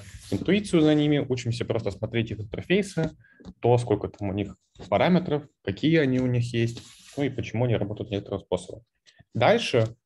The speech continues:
используя все эти слои, ну и там какие-то новые, мы будем строить более сложные архитектуры,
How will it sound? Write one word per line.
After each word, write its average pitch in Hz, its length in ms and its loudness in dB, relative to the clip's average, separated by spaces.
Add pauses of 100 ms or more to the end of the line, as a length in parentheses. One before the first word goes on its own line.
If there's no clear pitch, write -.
(160)
используя 120 640 4
все 120 240 2
эти 117 120 -2
слои, 156 440 -2 (180)
ну 135 120 -2
и 113 60 0
там 107 120 -4
какие-то 107 280 -4
новые, 98 440 0 (460)
мы 135 100 6
будем 160 260 6
строить 139 600 2 (240)
более 123 260 4
сложные 120 640 0 (300)
архитектуры, 127 840 -2